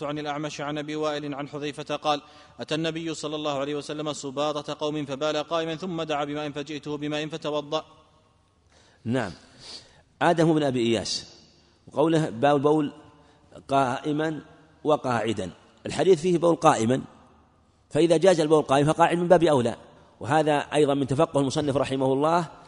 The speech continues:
Speaker 2: فهو لم يذكر في، لا يذكر في صحيحه قاعد، لكن يقول: إذا كان قائما يجوز فالقاعد من باب أولى. نعم.
Speaker 1: باب البول عند صاحبه والتستر بالحائط.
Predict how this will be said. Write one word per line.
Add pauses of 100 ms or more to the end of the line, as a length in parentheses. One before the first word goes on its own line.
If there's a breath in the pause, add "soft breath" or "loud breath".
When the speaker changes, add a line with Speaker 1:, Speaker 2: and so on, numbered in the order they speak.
(220 loud breath)
Speaker 2:
فهو
لم
يذكر
في،
لا
يذكر
في
صحيحه
قاعد، (420 loud breath)
لكن
يقول:
إذا
كان
قائما
يجوز
فالقاعد
من
باب
أولى. (140)
نعم. (880 soft breath)
Speaker 1:
باب
البول
عند
صاحبه
والتستر
بالحائط.